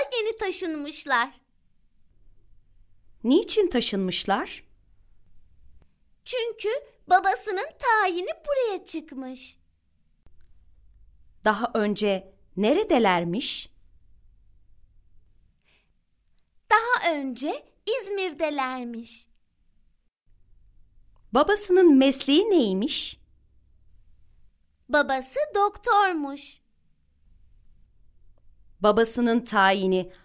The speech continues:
Speaker 2: hangi hastaneye çıkmış?
Speaker 1: Hastanenin adını bilmiyorum ama hastane Bakırköy'deymiş.
Speaker 2: Annesinin mesleği neymiş?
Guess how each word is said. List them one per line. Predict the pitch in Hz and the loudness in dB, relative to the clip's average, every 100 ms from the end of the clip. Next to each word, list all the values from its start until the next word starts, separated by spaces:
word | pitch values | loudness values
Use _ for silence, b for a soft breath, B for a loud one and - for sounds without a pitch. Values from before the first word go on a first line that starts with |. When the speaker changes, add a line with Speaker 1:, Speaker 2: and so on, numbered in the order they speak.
| b | b
Speaker 2:
hangi | 240 440 466 | 2 2 -2
hastaneye | - 277 - 208 180 170 | -2 -2 2 2 2 0
çıkmış? | 165 - - 202 330 - - _ _ - - _ _ _ - - - - - _ _ _ _ _ _ _ | -2 -6 -4 -4 -4 -8 -14 _ _ -20 -20 _ _ _ -20 -20 -20 -20 -20 _ _ _ _ _ _ _
Speaker 1:
Hastanenin | - 403 415 - 415 403 403 415 427 - | -4 -2 -2 0 0 2 -2 -2 -4 -2
adını | 392 392 381 415 | -2 0 -2 -2
bilmiyorum | 403 403 370 339 302 285 269 - | -2 -2 -2 -4 -4 -6 -8 -6
ama | 320 302 370 - _ _ - | -4 -4 -6 -8 _ _ 0
hastane | 302 - - 349 294 277 320 571 _ _ | 2 2 0 -2 -2 -2 -6 -8 _ _
Bakırköy'deymiş. | 381 427 587 587 587 480 359 285 294 262 240 220 226 - - _ - - - - _ _ _ _ _ - | 0 2 0 -4 -4 -4 -4 -4 -6 -6 -8 -10 -12 -16 -20 _ -20 -20 -20 -20 _ _ _ _ _ -2
Speaker 2:
Annesinin | 294 349 403 - 359 339 254 | 0 2 0 2 6 8 8
mesleği | 240 233 220 202 | 6 4 0 2
neymiş? | 180 160 151 202 - - | 2 0 -2 -4 -6 -8